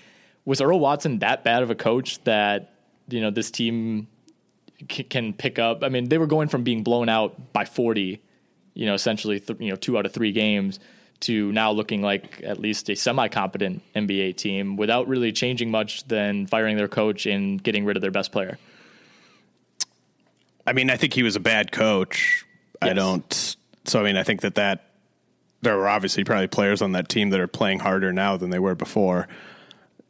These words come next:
Speaker 2: The only two players that played thirty minutes for them were Alex Len and Devin Booker, which is not
Speaker 1: That's not a great sign for the
Speaker 2: great.
Speaker 1: Jazz.
Speaker 2: Uh, no, <laughs> well, you're right. Yeah, I mean, if anything, this is just a worse, a bad look on the Jazz than it is, like, a good look on the Suns.
Speaker 1: Right.
Speaker 2: I mean, you're,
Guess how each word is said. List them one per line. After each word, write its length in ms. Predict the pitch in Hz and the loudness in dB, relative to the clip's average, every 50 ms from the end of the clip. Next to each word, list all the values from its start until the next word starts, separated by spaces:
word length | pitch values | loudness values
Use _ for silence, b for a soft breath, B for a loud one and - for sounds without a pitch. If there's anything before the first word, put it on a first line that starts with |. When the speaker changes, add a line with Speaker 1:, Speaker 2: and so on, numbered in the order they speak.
| _ - | _ 0
Speaker 2:
The 140 | 120 123 120 | 2 4 4
only 300 | 131 143 143 147 143 127 | 4 4 4 4 2 2
two 200 | - - 139 120 | 2 2 2 2
players 520 | - - 120 120 120 120 117 113 101 - | 2 4 4 4 6 4 4 2 2 2
that 260 | - 107 98 - - - | 2 0 0 0 -4 -2
played 420 | - 117 107 107 104 104 101 90 | 2 2 4 4 4 4 2 0
thirty 320 | - - 107 104 101 101 95 | 0 0 2 2 2 2 2
minutes 300 | 98 101 101 95 - - | 2 2 2 0 0 0
for 120 | - 98 | 0 2
them 160 | 95 92 92 90 | 2 2 2 2
were 140 | 90 - | 0 0
Alex 360 | - 101 95 95 92 - - 98 | 0 0 0 0 -2 -2 -2 -2
Len 240 | 92 95 92 92 | 0 0 0 0
and 160 | 92 90 92 90 | 0 0 0 0
Devin 300 | 95 95 92 92 90 85 | 0 0 0 0 0 0
Booker, 440 | 92 92 - - 101 98 101 98 | 0 0 0 0 0 2 2 0
which 420 | 92 92 92 - - - - - - _ - | 0 -2 -2 -4 -4 -6 -6 -8 -10 _ -6
is 280 | - - 95 87 - - | -2 -2 -2 -2 -2 0
not 560 | 95 92 92 92 90 90 - - - - - - - _ _ _ b b b b b b | 0 2 2 2 0 0 -2 -6 -10 -14 -14 -16 -20 _ _ _ b b b b b b
Speaker 1:
That's 140 | - - - | -2 0 0
not 120 | 233 208 | 0 0
a 40 | 202 | 0
great 280 | 160 143 156 160 147 | 2 2 2 2 2
sign 180 | - 151 139 135 | 2 2 2 2
for 60 | 98 | 2
the 60 | 101 | 2
Speaker 2:
great. 100 | 107 110 - | 0 2 2
Speaker 1:
Jazz. 440 | - 110 104 104 107 - 135 - - B B B B B B | 0 0 0 0 -4 -4 -6 -8 -10 B B B B B B
Speaker 2:
Uh, 260 | 113 104 98 101 95 107 | 0 2 2 2 2 2
no, 140 | 120 117 - - - | 0 0 0 0 0
<laughs> 60 | - | 0
well, 140 | 147 123 - - | 0 0 0 0
you're 160 | 127 120 110 | 0 2 2
right. 260 | 117 107 98 95 - - | 2 0 0 -2 -4 -2
Yeah, 120 | 110 110 95 | 0 0 2
I 40 | |
mean, 160 | 98 107 104 - | 2 2 2 2
if 100 | - - | 2 2
anything, 380 | 131 139 135 113 - - 143 117 | 2 2 2 2 2 0 2 2
this 200 | 120 123 - - | 2 0 2 0
is 120 | 113 98 - | 0 0 2
just 300 | 117 110 - - - - _ | 0 0 0 -2 -8 -8 _
a 80 | - 107 | -2 0
worse, 540 | 107 101 113 113 110 101 - - - - - - | 2 2 4 2 2 2 0 -4 -4 -6 -4 -4
a 80 | 127 107 | -4 0
bad 320 | - 110 113 113 113 101 | 0 2 2 4 2 2
look 220 | 107 107 104 - 107 | 2 0 0 0 0
on 100 | 101 95 | 0 0
the 80 | 82 | -2
Jazz 520 | 87 - 98 90 92 95 98 98 92 - - | -2 0 0 2 2 2 2 2 0 0 0
than 140 | 101 92 98 | 0 0 2
it 120 | 101 95 | 2 2
is, 180 | 95 95 95 107 | 2 0 0 0
like, 140 | 95 - | -2 -2
a 60 | 95 92 | -2 -2
good 180 | 92 113 107 | 0 0 2
look 160 | 107 107 - | 2 2 0
on 100 | 107 95 | 0 -2
the 80 | 90 85 | -2 -2
Suns. 340 | - - 98 107 107 101 98 | 0 2 2 2 2 2 2
Speaker 1:
Right. 20 | |
Speaker 2:
I 40 | 98 | 0
mean, 220 | 98 98 98 98 | 0 0 0 0
you're, 180 | 98 101 101 | 0 0 -2